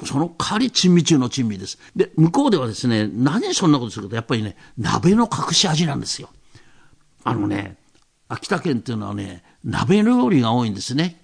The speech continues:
きりたんぽだとかですね、比内鶏の鍋だとかね。そういう鍋料理にこのイサジャをちょっと入れるんです。あんまり入れすぎたら匂いがきついですからね。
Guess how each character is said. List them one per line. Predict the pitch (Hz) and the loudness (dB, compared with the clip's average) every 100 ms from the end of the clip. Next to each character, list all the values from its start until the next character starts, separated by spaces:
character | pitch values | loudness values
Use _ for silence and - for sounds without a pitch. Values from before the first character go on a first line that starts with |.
| - - | -20 -6
き | 135 | -2
り | 127 123 | 0 0
た | 117 | -2
ん | 117 | -4
ぽ | 113 120 | -6 -8
だ | 113 104 | -8 -10
と | 113 | -10
か | 113 | -10
で | 107 | -10
す | - 120 | -8 -4
ね、 | 135 104 _ - | -4 -6 _ -8
比 | - | -2
内 | 143 135 | 0 2
鶏 | 117 110 | 2 2
の | 104 | 2
鍋 | 104 104 | 2 0
だ | 92 87 | -4 -8
と | 90 | -14
か | 101 | -12
ね。 | 147 - - - | -12 -14 -20 -18
そ | - 214 | 0 2
う | |
い | 165 | 4
う | |
鍋 | 156 202 392 | 4 2 0
料 | 427 381 | 0 2
理 | 135 | 2
に | 117 101 - - | 0 -2 -6 -14
こ | - 147 | -2 0
の | 117 | 2
イ | |
サ | 127 196 | 0 0
ジ | 180 | 0
ャ | 190 | -2
を | 170 | -4
ち | - 247 | -2 -4
ょ | |
っ | - | -2
と | 160 | -2
入 | 117 | -2
れ | |
る | 107 | -4
ん | |
で | 95 | -4
す。 | |
あ | 127 | 0
ん | |
ま | 208 | 0
り | 196 | 2
入 | 147 | 0
れ | |
す | 208 | -2
ぎ | 180 | -4
た | 131 | -6
ら | 110 113 - 131 | -6 -8 -8 0
匂 | 131 131 | 2 2
い | |
が | 113 | 0
き | - | -4
つ | - | -8
い | 110 | -8
で | |
す | - | -10
か | 117 | -14
ら | 107 | -14
ね。 | 139 | -14